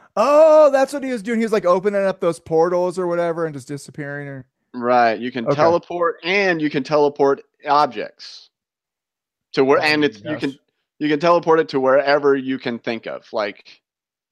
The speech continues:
Speaker 2: you just think of where you want something to go and it goes there.
Speaker 1: Oh my gosh, the Infinity Gauntlet is so cool.
Speaker 2: <laughs>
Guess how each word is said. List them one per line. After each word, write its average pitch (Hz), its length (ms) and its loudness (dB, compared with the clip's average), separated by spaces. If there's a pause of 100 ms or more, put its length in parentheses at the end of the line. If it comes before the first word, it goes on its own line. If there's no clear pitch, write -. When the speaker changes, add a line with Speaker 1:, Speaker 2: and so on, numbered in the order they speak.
(460)
Speaker 2:
you 127 80 -10
just 123 200 -8
think 147 220 -2
of 123 100 -2
where 127 100 2
you 120 140 0
want 120 160 -4
something 117 240 -8
to 117 80 -4
go 107 340 0
and 98 200 -10
it 95 120 -10
goes 98 220 -6
there. - 240 -16 (840)
Speaker 1:
Oh 131 120 -6
my 131 160 -4
gosh, 170 580 2
the 175 120 2
Infinity 196 460 0
Gauntlet 240 400 2
is 240 140 -14
so - 100 -20 (100)
cool. - 320 -18 (280)
Speaker 2:
<laughs> - 920 -6